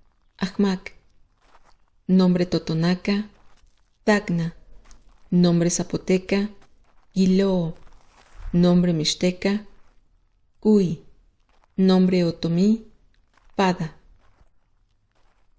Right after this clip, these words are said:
El signo de buitre representa la vista profunda y la autoridad.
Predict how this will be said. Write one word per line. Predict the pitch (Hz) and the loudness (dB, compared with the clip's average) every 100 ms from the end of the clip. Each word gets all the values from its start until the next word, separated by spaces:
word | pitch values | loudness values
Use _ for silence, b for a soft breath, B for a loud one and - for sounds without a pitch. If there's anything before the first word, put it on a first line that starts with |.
| _ _ _ _ _ _ _ | _ _ _ _ _ _ _
El | - 202 | -2 -2
signo | 208 247 247 247 247 | 0 2 4 4 4
de | 190 | 4
buitre | 190 196 - 220 226 - _ _ | 2 2 2 0 0 -10 _ _
representa | 202 202 208 208 233 233 254 | -2 0 -2 0 2 2 2
la | 240 | 0
vista | 208 202 - 214 | 0 -2 -4 -4
profunda | 190 185 214 220 214 226 220 | -4 0 4 6 4 2 -2
y | 208 | -2
la | 190 | 0
autoridad. | 185 175 180 175 175 170 | -2 -2 -4 -4 -2 -4